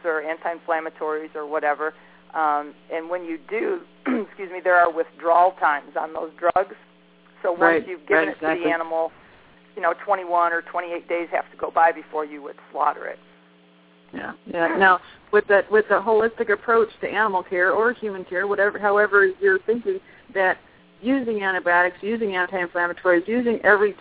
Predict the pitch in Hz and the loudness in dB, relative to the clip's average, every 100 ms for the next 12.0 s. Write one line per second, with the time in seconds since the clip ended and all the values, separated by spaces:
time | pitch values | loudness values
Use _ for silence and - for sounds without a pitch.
0 | - 247 202 180 - 175 170 165 - 349 | -4 2 4 2 -2 -4 -4 -4 -2 -2
1 | 214 160 139 - _ _ _ 190 208 202 | 2 2 2 -2 _ _ _ -6 -4 -4
2 | 196 - 196 185 185 175 196 196 190 190 | -8 -2 0 2 2 0 -2 -2 -4 -6
3 | _ _ _ 214 190 - 208 202 185 180 | _ _ _ 0 2 4 2 2 -12 -12
4 | 180 175 170 175 170 _ _ _ _ _ | -6 -2 0 -2 -6 _ _ _ _ _
5 | - 185 196 202 202 165 180 - 214 175 | -4 -4 0 -2 -2 -6 -6 -2 0 0
6 | 175 - - 196 175 170 196 190 190 190 | -2 -16 -2 0 0 2 2 2 2 2
7 | 185 175 - 180 180 - - 175 175 175 | 2 -4 -8 -10 -8 -10 -4 2 2 2
8 | 170 156 180 170 160 - _ _ - 196 | -2 -4 -2 -2 -4 -10 _ _ -2 2
9 | 160 - 180 175 185 160 180 185 156 160 | 2 2 -2 0 -4 2 2 2 -2 0
10 | 202 170 - - - - - 180 170 170 | 2 2 -2 -12 -20 -14 0 6 6 6
11 | 170 - 185 185 170 - _ _ - 196 | 0 -6 4 6 4 -2 _ _ 2 2